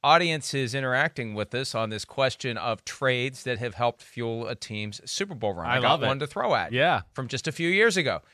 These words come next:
Speaker 1: Jay Ajayi traded from the Dolphins to the Eagles in the twenty seventeen season.
Speaker 2: Pretty
Speaker 1: Did you
Speaker 2: good
Speaker 1: count
Speaker 2: one.
Speaker 1: that?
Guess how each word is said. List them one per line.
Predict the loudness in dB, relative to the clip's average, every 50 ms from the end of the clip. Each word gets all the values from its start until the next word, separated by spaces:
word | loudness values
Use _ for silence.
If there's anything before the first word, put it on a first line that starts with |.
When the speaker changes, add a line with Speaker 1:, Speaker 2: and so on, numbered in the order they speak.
| _ _ _ _ -4
Speaker 1:
Jay | 2 6 6 8 8 6
Ajayi | 4 4 6 6 8 8 8 6 4 0
traded | -4 -2 -2 -2 -2 -2
from | -6 -8
the | -6 0
Dolphins | 4 4 4 4 4 0 -6 -8
to | -4
the | -2 -2
Eagles | 0 0 0 -2 -2
in | -4 -6
the | -6
twenty | -4 -4 -4 -4 -2
seventeen | -2 -2 -2 -2 -4 -4 -6 -6 -6 -4
season. | -4 -4 -4 -4 -2 0
Speaker 2:
Pretty | 2 4 4 4
Speaker 1:
Did | 4 6
you | 6
Speaker 2:
good | 6 6
Speaker 1:
count | 6 6 6
Speaker 2:
one. | 6 6
Speaker 1:
that? | 4 4 4 2 0